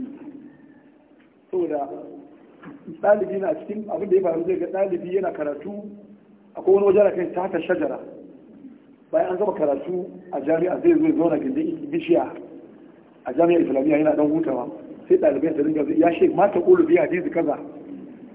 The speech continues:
Yana zaune yana, yana, yana musu karatu. Sai wajen ya zama kawai ya shahara ta haka shajara. A nan za a yi ta mai tambayoyi, tambayoyi, tambayoyi, yana ba da amsa, "Hadisi kaza da ifi ne."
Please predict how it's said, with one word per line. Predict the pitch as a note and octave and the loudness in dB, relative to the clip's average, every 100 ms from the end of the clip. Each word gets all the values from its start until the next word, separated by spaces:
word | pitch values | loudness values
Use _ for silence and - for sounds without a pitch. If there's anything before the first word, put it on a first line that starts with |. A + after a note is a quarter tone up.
| - - | -10 -2
Yana | F#3 E3 | 0 0
zaune | D3+ F3+ | 2 2
yana, | F#3+ - G3 | 2 2 4
yana, | F3 E3 | 2 2
yana | F3+ E3 | 2 0
musu | D3+ | -2
karatu. | B2+ A#2+ - - | -6 -8 -8 2
Sai | F#3+ | 4
wajen | F#3+ F3+ | 6 4
ya | D#3+ | 0
zama | E3 | 2
kawai | F#3 D#3+ | 4 4
ya | D#3+ | 4
shahara | - D3 - | 0 -2 0
ta | |
haka | A3 D3+ | -2 0
shajara. | - C#3+ C#3 - - - - C4 A#3+ A3+ - - - - - - - - - D2 D2 D2+ D#2+ - - - - - - | -2 0 -2 -4 -12 -14 -12 -8 -6 -6 -8 -12 -12 -12 -12 -12 -12 -12 -10 -12 -14 -14 -14 -14 -14 -18 -20 -20 -12
A | C#3 | -4
nan | E3 E3+ | 0 4
za | E3 | 4
a | |
yi | D#3+ | 4
ta | E3+ | 2
mai | F3 D#3+ | 4 4
tambayoyi, | E3 E3+ E3+ E3 | 4 8 8 6
tambayoyi, | F3+ F3 F3 E3 | 2 4 6 6
tambayoyi, | F#3 F3+ F3+ | 4 2 4
yana | F3 D3+ | 2 2
ba | D#3 | 2
da | D#3 | 0
amsa, | D3+ C#3+ | -2 -4
"Hadisi | C3+ F3+ F#3 | -4 -8 -8
kaza | - E3+ | -2 0
da | E3+ | 0
ifi | E3+ D3+ | -2 -2
ne." | C3+ | -4